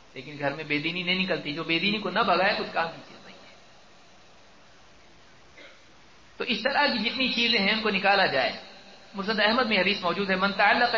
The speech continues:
شیئا وکل الیہ"، جو کسی چیز کو لٹکاتا ہے بطور تورک یا بلا کے دفع کرنے کے لیے، تو اللہ، اللہ تعالیٰ اس کو اسی کے حوالے کر دیا، کر دیتا ہے۔ حدیث میں من، "من علق تمیمۃ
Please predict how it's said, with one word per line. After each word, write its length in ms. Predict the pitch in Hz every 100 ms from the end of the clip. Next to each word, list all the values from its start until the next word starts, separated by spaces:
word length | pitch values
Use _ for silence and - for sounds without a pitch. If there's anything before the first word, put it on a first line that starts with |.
| -
شیئا 260 | 226 226
وکل 360 | 214 226 - 185
الیہ"، 440 | - 160 151 - -
جو 100 | 180
کسی 300 | 196 202 233
چیز 180 | 220 -
کو 60 | 196
لٹکاتا 640 | 160 - 175 202 220 220
ہے 100 | 254 269 - - - - - - - - -
بطور 280 | 147 147 156 156
تورک 480 | 147 156 180 196 - - -
یا 220 | 156 156 151 - -
بلا 220 | 147 165 175
کے 140 | 170
دفع 320 | 143 147 196
کرنے 280 | 202 151 156
کے 140 | 147
لیے، 320 | 131 139 185 208 - - - -
تو 180 | 170 165 - - - - -
اللہ، 380 | 180 202 180 -
اللہ 220 | 190 196 185
تعالیٰ 340 | 175 196 208 208
اس 80 | -
کو 100 | 220
اسی 240 | 202 254 247
کے 100 | 180
حوالے 340 | 151 160 160
کر 140 | 156
دیا، 200 | 123 120 104 - -
کر 120 | 139
دیتا 340 | 123 104 90
ہے۔ 80 | - - - - - - - - - -
حدیث 240 | 175 214
میں 80 | 208
من، 160 | 185 185 - -
"من 160 | 185 185
علق 360 | 170 240 214 196 185
تمیمۃ 420 | 202 240 202